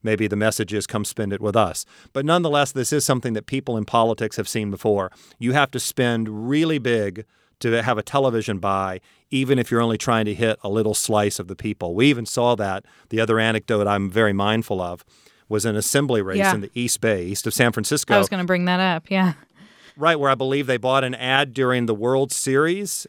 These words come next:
Speaker 1: and they had to spend all this money, but the only people that the political ad really applied to was a legislative district in the East Bay.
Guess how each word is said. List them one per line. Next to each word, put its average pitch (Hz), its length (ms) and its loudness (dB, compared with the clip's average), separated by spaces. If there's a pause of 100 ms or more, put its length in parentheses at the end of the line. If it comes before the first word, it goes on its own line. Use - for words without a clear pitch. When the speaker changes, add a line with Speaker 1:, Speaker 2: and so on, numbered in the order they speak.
(140)
Speaker 1:
and 127 160 2
they 127 60 2
had 131 120 2
to - 60 -4
spend 127 260 -2
all 135 140 4
this 143 160 -2
money, 147 300 0
but 127 180 -2
the 127 100 -4
only 147 280 2
people 147 340 -2
that 127 220 0
the 117 100 -6 (140)
political 139 420 0
ad 127 160 2
really 123 220 0
applied 139 400 0
to 113 240 0 (200)
was 113 200 0
a 120 80 2
legislative 123 600 2
district 117 340 -2
in 113 80 2
the 117 80 2
East - 140 -2
Bay. 143 200 -4